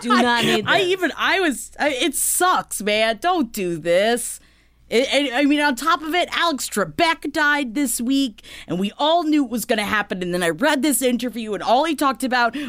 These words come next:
Speaker 2: was how he, his perfect last day would be on his favorite swing in the backyard with his wife, and he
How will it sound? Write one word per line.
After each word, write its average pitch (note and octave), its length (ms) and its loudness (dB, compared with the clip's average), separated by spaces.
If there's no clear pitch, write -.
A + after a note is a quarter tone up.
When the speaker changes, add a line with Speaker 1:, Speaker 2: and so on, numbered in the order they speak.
Speaker 2:
was G3 160 2
how A3 140 2
he, G#3 240 -10
his E3 240 -6
perfect D4 480 -2
last A#3+ 480 0
day G3 480 0
would D3+ 240 -4
be A3 480 2
on F#3+ 240 2
his D3+ 240 -8
favorite A#3+ 500 -2
swing F#3 600 -4
in D3 260 -4
the C#3 80 -6
backyard F#3+ 920 0
with D#3 120 -6
his F#3 200 -6
wife, F#3 420 -2
and C#3+ 80 -16
he B2+ 160 -14